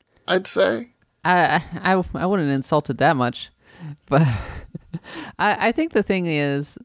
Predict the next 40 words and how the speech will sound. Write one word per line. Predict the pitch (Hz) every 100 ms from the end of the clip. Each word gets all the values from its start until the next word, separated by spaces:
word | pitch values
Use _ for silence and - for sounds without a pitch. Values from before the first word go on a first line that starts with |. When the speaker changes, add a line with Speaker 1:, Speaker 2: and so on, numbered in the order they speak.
| _
Speaker 2:
somebody | - 233 240 220
com-, | - 165 156 - -
somebody | - 208 185
in | 139
the |
comments | - 143 139 127 127 -
of | 131 127 -
maybe | 143 135
the | 131
last, | 127 123 131 - - _ _ _ -
uh, | 143 123 52 - 226 - _ _ _ _
R | 208 147
P | -
G | 147 139 131 127 - -
thing, | 127 123 123 -
uh, | 127 123 110 _ - _ -
podcast | 139 131 - 131 131 - - - _
compared | - 160 156 151
it | 143
to, | - 156 135 -
to | - - 147
an | 135
orchestra, | - 127 202 - 240 240 240 - - -
and | 151 139 135 131 139
that | 139 120
when | 139 139 135 143
things | - 190 160
are | 143
really | 139 139 131
humming | 156 147
along, | 135 131 131 127 131
you | 131
feel | - 127
like | 127 127
you're | - -
conducting | 143 131 127 - 113 101 87 - _ - - - _
an | 156
orchestra. | 147 131 135 - 123
And | 135
I, | 165